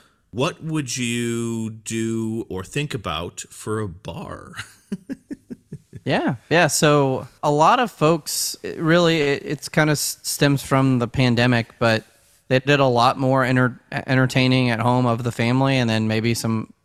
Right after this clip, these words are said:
Speaker 2: closer or extended family, really, for the, over the past couple of years.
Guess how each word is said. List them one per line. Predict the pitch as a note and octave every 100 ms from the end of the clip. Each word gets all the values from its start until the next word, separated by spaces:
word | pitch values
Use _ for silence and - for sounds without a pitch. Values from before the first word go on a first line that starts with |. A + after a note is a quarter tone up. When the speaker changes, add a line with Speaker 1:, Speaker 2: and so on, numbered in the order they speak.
| -
Speaker 2:
closer | B2 A#2+ A#2+ B2 A2+ A2
or | A2+ A2
extended | - A#2+ A2+ A2+
family, | A#2 A2 A2 A2 A2 _ _
really, | A#2+ B2+ C#3+
for | B2+
the, | A2+
over | A#2 A#2
the | A2+
past | A#2 A2+
couple | - B2 A2+
of |
years. | G#2+ D3 A#2+ A2 -